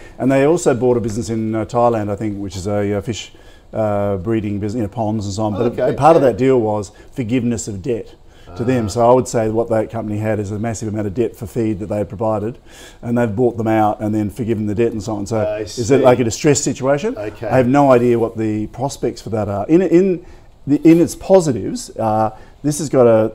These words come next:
Speaker 1: three point one percent E P S growth rate average over the last six years, and it's actually been pretty good over the last, uh, three years.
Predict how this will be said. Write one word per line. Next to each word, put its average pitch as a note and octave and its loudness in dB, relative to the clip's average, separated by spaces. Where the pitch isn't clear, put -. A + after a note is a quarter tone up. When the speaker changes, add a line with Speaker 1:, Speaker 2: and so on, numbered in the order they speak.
Speaker 1:
three D3+ 0
point B2 2
one A#2 2
percent A2 0
E A#2 0
P A2+ 0
S G2+ -2
growth A2 -2
rate G#2+ 0
average G#2+ 0
over G#2 0
the G2+ -2
last G#2 -2
six G#2 -10
years, A2 0
and A#2 -2
it's A#2+ -4
actually C#3 -2
been A2+ -2
pretty A2+ -4
good A2 0
over G#2 0
the G2+ -2
last, G2+ -4
uh, G#2+ -2
three B2 2
years. A#2 -4